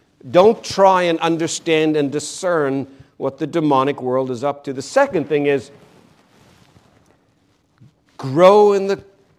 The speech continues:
grace of God and in holiness and in understanding and in prayer. We have instructions that are very clear as to how we are to live, and as we live,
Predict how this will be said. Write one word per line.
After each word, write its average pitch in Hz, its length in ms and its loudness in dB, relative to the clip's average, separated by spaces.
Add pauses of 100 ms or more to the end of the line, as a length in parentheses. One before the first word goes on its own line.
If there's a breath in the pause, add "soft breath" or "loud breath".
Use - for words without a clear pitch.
(220)
grace 170 540 2
of 123 260 -10
God 151 540 2
and 143 180 -4
in 143 140 -4
holiness 143 720 -4
and 139 120 -8
in 135 140 -6
understanding 131 880 -8
and 120 160 -12
in 117 120 -10
prayer. 90 280 -14 (800)
We 226 320 -2
have 202 180 2
instructions 160 840 -4
that 139 120 -2
are 143 60 0
very 156 380 2
clear 160 560 -6 (240 soft breath)
as 147 220 -4
to 127 100 -4
how 160 280 4
we 160 200 2
are 139 60 2
to 147 180 -4
live, 185 640 4 (420 soft breath)
and 135 160 -4
as 180 300 2
we 214 180 0
live, 208 640 2